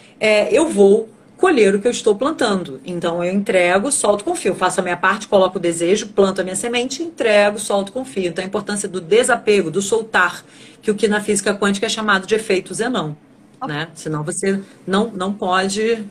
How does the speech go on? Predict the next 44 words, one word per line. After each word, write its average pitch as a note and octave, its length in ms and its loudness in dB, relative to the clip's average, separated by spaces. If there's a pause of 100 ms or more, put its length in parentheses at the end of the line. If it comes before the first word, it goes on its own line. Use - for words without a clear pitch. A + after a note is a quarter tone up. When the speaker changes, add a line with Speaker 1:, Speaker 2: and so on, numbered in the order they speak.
(120)
Speaker 2:
Bem, F#3+ 320 -10 (260)
esse, G3 440 -10
esse, G#3+ 200 -8
Speaker 1:
Hã? G3+ 220 2 (160)
Speaker 2:
o G#3 240 -10
eu G3+ 140 -12
quero, A3+ 320 -6
eu A#3 80 -12
posso, F#3 340 -12
eu F#3 60 -18
consigo, C4 640 -18
e A3+ 80 -10
eu A3 140 -6
entrego, A#3 500 -6
eu A3+ 60 -10
solto A#3 560 -8
e A#3 40 -14
eu A3+ 100 -12
con-, A#3 160 -18 (200)
confio, G3+ 460 -14
né? G#3 240 -8 (400)
A G3+ 40 -20
gente G#3+ 240 -10
podia A3+ 220 -12
postar B3 400 -8
isso - 160 -16
também, A3 360 -8
porque F#3 160 -14
esses G3 220 -14
te-, G#3 220 -12
seus G3+ 260 -12
três A3 300 -8
dedinhos G3+ 460 -10
são A3+ 120 -16
super - 240 -10
Speaker 1:
A G3 60 -2
gente G#3+ 220 -6
já C4 120 0
postou D4 420 0
algumas G#3 440 2
coisas F3+ 340 0
sobre E3+ 380 -2
isso D#3 300 -6
lá. D3 200 -6